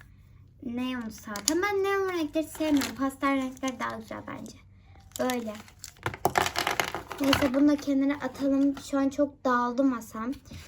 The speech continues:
Düzenleme videosu isterseniz çekerim. Şimdi bu, e, şu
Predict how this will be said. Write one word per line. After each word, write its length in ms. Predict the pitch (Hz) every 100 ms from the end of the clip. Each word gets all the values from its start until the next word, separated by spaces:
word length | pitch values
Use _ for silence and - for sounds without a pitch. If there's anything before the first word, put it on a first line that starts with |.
| -
Düzenleme 420 | 240 269 262 262
videosu 440 | 269 247 262 - 277
isterseniz 800 | 277 - 254 247 262 254 277 -
çekerim. 480 | 262 254 233 208 247 - - - - - -
Şimdi 320 | 294 294 254 254
bu, 280 | 311 262 -
e, 220 | 240 240
şu 480 | - - 302 302